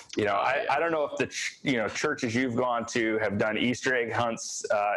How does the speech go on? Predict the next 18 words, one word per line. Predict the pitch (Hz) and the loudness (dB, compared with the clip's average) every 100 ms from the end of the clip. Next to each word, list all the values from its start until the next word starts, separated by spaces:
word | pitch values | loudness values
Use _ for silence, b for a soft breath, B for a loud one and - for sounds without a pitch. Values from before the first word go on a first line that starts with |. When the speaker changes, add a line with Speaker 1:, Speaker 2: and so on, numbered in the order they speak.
| - | 2
Speaker 1:
in, | 107 107 104 | 2 2 0
in | 104 104 | 0 0
the | 101 | 0
past. | - 113 110 117 - - - | 2 2 0 -2 -6 -6 -2
Uh, | 110 104 98 95 | 0 0 0 -2
Speaker 2:
Mm-hmm. | 90 - - - - | -4 -10 -12 -14 0
Speaker 1:
uh, | 107 101 98 | 2 2 0
is, | 110 - - | -2 -4 -4
is | 117 110 110 - 135 | 0 0 0 -4 0
when | 123 117 107 | 0 0 0
you're | 117 135 139 | 0 2 0
in | |
South | 131 127 113 | 0 -2 0
Africa, | 117 117 120 123 131 | 0 0 0 0 2
was | 120 - | 2 2
that | 113 | 0
a | 110 | 0
big, | - 110 110 101 | 2 2 2 0